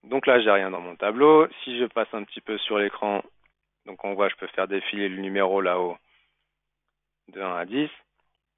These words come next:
Et par exemple, je peux me mettre sur la recette un et de dire que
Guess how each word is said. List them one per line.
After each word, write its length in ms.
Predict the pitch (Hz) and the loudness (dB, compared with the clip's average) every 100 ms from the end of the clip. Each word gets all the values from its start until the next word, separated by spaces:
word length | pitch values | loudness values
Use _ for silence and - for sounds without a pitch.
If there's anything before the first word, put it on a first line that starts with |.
| _ _ _ _ _ _ _ | _ _ _ _ _ _ _
Et 80 | 123 | -4
par 220 | - 90 | 0 0
exemple, 300 | 90 120 139 | 2 2 0
je 60 | - | -4
peux 60 | |
me 60 | 107 | -4
mettre 180 | 98 - | -4 -6
sur 140 | 98 | -6
la 120 | 85 | -4
recette 380 | 76 - 92 - - | -4 -8 -12 -14 -2
un 200 | 110 - - _ _ _ _ _ _ _ _ _ _ _ _ _ _ _ _ _ _ _ _ _ _ - - _ _ _ _ _ _ _ _ _ | 0 0 -4 _ _ _ _ _ _ _ _ _ _ _ _ _ _ _ _ _ _ _ _ _ _ -20 -20 _ _ _ _ _ _ _ _ _
et 160 | 110 104 | -8 -6
de 100 | 92 | -6
dire 420 | 90 113 135 131 | -2 2 2 2
que 300 | - 123 127 | -4 -4 -4